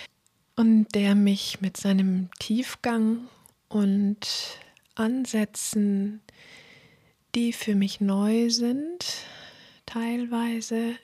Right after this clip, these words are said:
schwer beeindruckt hat. Deshalb freue ich mich sehr, dass er sich Zeit genommen hat, mit mir zu sprechen,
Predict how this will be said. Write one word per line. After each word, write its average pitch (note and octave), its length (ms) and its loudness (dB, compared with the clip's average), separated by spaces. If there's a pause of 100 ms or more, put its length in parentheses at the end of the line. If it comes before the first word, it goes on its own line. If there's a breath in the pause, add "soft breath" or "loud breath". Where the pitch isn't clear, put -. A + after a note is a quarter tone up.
schwer G#3+ 280 0
beeindruckt F3+ 800 -4
hat. - 380 -8 (1600 loud breath)
Deshalb G#3+ 480 -2
freue A3 300 -2
ich A#3 100 -6
mich A3+ 220 0
sehr, A3 480 0
dass A3 180 0
er G#3 140 2
sich G#3 180 -4
Zeit G3+ 400 -2
genommen G3 540 2
hat, - 180 -4
mit G#3 200 -2
mir G3+ 160 0
zu - 180 -2
sprechen, A3 840 -2